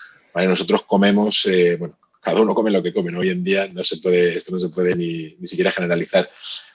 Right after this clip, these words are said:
pero a priori somos animales omnívoros, ¿no?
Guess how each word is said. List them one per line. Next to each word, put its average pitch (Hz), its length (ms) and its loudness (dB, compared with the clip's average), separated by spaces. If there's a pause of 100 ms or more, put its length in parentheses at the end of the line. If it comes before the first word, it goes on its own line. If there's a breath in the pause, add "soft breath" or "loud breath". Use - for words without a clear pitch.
(100)
pero 107 200 8
a 101 60 6
priori 113 360 10
somos 110 380 2
animales 107 560 0
omnívoros, 135 720 2
¿no? 160 260 -6